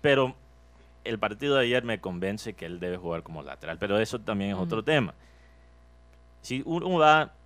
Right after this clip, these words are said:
Speaker 1: jugador por jugador, ¿dónde está el peso de este equipo?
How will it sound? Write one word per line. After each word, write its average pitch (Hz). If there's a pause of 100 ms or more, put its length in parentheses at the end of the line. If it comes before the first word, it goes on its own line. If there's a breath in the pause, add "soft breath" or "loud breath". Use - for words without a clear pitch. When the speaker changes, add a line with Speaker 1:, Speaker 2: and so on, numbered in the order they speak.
(500)
Speaker 1:
jugador 113
por 101
jugador, 85 (320)
¿dónde 151
está 139
el 131 (120)
peso 123
de 104
este 101
equipo? 127